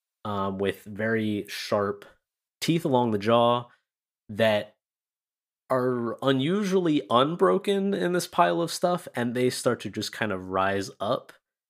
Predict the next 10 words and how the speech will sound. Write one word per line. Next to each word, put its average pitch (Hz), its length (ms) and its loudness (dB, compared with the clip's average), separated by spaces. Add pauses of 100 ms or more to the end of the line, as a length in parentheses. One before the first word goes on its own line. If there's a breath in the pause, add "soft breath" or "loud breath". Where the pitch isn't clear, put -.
(140)
connected 117 480 -2
by 107 160 2
these 101 260 -6
long, 101 840 -4 (300)
um, 95 600 -8 (180)
spiny 107 460 -4
ribs, 110 640 -2
almost 104 340 -8
like 113 160 -4
snakes. - 600 -6